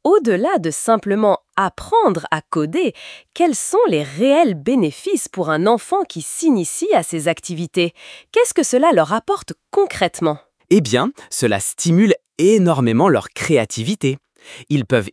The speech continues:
Speaker 2: imaginer un jeu ou une histoire, puis le construire.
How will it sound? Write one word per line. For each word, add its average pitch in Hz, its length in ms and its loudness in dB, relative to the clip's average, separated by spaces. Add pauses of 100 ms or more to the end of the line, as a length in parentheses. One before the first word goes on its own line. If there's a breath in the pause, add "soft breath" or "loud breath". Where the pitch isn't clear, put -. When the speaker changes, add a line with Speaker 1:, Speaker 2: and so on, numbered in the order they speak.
Speaker 2:
imaginer 117 540 2
un 151 100 2
jeu 139 360 2
ou 98 100 -6
une 95 120 -2
histoire, 123 580 -2 (180 loud breath)
puis 202 260 0
le 107 140 -2 (100)
construire. 147 640 -2